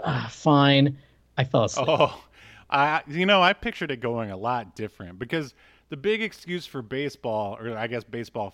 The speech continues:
Speaker 2: fans, is that, "Oh, it's good if you're drunk." And I saw it as you went there and got so drunk, you made an ass out of yourself.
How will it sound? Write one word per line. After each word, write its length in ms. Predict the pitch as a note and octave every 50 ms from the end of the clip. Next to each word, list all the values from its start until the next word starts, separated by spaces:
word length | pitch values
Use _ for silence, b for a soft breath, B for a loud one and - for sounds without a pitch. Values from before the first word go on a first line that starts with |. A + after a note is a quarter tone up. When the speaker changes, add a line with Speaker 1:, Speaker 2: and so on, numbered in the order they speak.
| _
Speaker 2:
fans, 400 | - B2 A#2 A2+ G#2+ G#2 G2 F2+
is 100 | F#2+ F#2+ F2
that, 220 | G#2 F#2+ F#2 F#2+ _ b b b b b b b -
"Oh, 240 | - C4 A#3+ G#3 A3
it's 140 | B3 - -
good 320 | C3 A#2+ D3+ E3+ F#3 F#3+
if 160 | D#3+ D3 - -
you're 120 | A#2+ A2
drunk." 720 | E2+ - - A2 C3+ D#3 F#3 F3 D3 C#3+ - - - - _ _ -
And 140 | A2 A2 A#2
I 120 | C3 D3
saw 360 | C#3+ - - D3+ C3 B2+ B2 B2
it 100 | A#2 A2+
as 220 | G#2+ G#2+ G2+ G2
you 160 | G2+ A2 A#2 B2
went 280 | B2 C3+ B2+ A#2 - -
there 400 | A#2+ G#2+ G#2+ G#2 G2+ G2+ G2 - _ _ _ _ _ _ -
and 140 | G#2+ G#2+ G#2+
got 240 | A2+ A2 A2 G#2 -
so 320 | - - - C3+ C3 C3
drunk, 520 | A#2+ G#2 A2 A#2 A#2+ A#2 A2 G2+ F#2+ - A#2+
you 60 | A2+
made 200 | A2 A2+ G#2+ F#2+
an 100 | G2 G2+ -
ass 400 | G#2 G2+ G#2 G2 F2+ - - G#2
out 140 | F#2+ F2
of 80 | E2+ D#2+
yourself. 600 | D#2+ D#2+ D#2+ - - - F2+ E2 D#2+ D2+ _ _